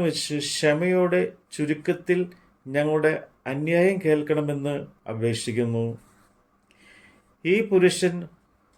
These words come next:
ഒരു ബാധയും ലോകത്തിനുള്ള സകല യഹൂദന്മാരുടെയും ഇടയിൽ കലഹമുണ്ടാക്കുന്നവനും നസ്രായ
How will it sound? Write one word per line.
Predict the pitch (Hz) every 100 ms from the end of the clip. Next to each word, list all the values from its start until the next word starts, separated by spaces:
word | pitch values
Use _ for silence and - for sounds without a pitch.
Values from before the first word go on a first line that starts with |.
| _ _ _ _ _
ഒരു | 156 180 226 156
ബാധയും | 160 165 165 170 196 196 196 - - 123 127 135
ലോകത്തിനുള്ള | 147 165 185 185 190 185 185 170 -
സകല | 165 156 175 180 196 190 -
യഹൂദന്മാരുടെയും | 147 151 175 175 185 180 180 165 175 175 180 - 147
ഇടയിൽ | 147 147 147 151 - _ _ _ _ _ -
കലഹമുണ്ടാക്കുന്നവനും | 156 160 175 208 202 175 165 160 165 160 160 160 160 160 _ _ _ _ _ _ _ _ _ _ 143
നസ്രായ | 147 151 - 180 185